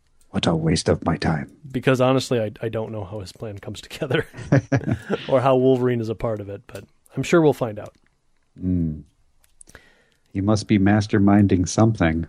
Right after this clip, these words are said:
Speaker 2: <laughs> Oh, he, he must be. <laughs>
Speaker 1: Um, the X-Men are walking out the door, and, and they're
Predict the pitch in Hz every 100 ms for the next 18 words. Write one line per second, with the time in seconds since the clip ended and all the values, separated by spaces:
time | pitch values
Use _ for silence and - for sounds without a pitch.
0 | - - 170 190 254 214 151 143 139 123
1 | - - 143 139 131 131 180 175 - 165
2 | 127 120 107 104 104 - _ _ - -
3 | - - - - - - _ - 117 123
4 | 110 107 117 131 143 - 156 127 127 110
5 | 110 123 120 127 113 107 117 107 104 95
6 | 113 110 98 92 90 _ _ - 101 104
7 | 104 113 110 113